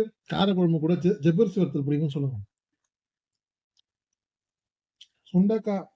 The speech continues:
காரக்குழம்பு யாராருக்கு பிடிக்கும்னு சொல்லுங்க. சுண்டக்காயில ரெண்டு இருக்குது, பச்சை சுண்டக்காய், காஞ்ச சுண்டக்காய். ரெண்டுமே ரொம்ப நல்லது. காஞ்ச சுண்டக்காயை விட பச்சை சுண்டக்காய் ரொம்ப நல்லது. இதெல்லாம் வந்து ஒரு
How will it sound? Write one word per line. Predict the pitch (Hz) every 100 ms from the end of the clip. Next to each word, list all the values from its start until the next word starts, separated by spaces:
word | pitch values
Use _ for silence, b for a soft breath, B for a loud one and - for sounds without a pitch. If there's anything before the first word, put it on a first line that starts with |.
| 185
காரக்குழம்பு | 180 180 170 185 190
யாராருக்கு | 156 185 185 147
பிடிக்கும்னு | 175 180 180 156
சொல்லுங்க. | 151 127 101 _ _ _ _ _ _ _ _ _ _ _ _ _ _ _ _ _ _ _ _ _ _ _ _
சுண்டக்காயில | 202 220 240 226 233
ரெண்டு | 214 214
இருக்குது, | 214 202 135 _ _ _ _ _ _ _ -
பச்சை | 165 208
சுண்டக்காய், | 196 190 190 220 185
காஞ்ச | 175 180 170
சுண்டக்காய். | 151 135 131 _ _ _ -
ரெண்டுமே | 147 180 208 208
ரொம்ப | 196 196
நல்லது. | 185 175 208 202 _ _ _ _
காஞ்ச | 175 202 233
சுண்டக்காயை | 208 214 202 202
விட | 233 302 311 _ _ 196
பச்சை | 185 220
சுண்டக்காய் | 202 196 190 214 220
ரொம்ப | 202 202
நல்லது. | 147 135 135 _ _
இதெல்லாம் | 180 214 240
வந்து | 220 233
ஒரு | 226